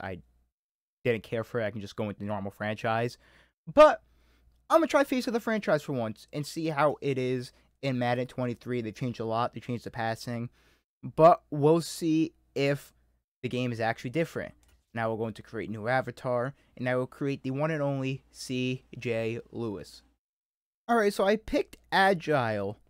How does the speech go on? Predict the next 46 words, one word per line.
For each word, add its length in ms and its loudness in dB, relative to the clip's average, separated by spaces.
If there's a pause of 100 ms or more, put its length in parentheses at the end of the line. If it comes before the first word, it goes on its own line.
(640)
So 200 2
this 160 0
is 140 -2
the 100 2
yard. 500 2 (1600)
Because 480 2
I 60 4
have 80 4
a 80 0
feeling 180 0
with 80 -4
face 200 0
of 20 -16
the 80 -4
franchise, 440 0
I 40 -4
think 200 -10
you're 140 -6
only 200 -2
allowed 180 2
to 80 -8
be 100 -6
a 60 -10
quarterback. 640 -2 (520)
'Cause 140 -4
C 160 0
J 120 0
Lewis 300 -2
is 60 -4
actually 300 -4
a 60 -4
running 280 2
back. 400 -12 (960)
So 240 2
if 80 0
this 160 -2
is 80 -6
for 140 -8
the 100 -2
yard, 540 4
I'm 200 -4
just 360 -8 (200)
gonna 440 -4
pick 280 -8
running 400 -6
back. 460 -2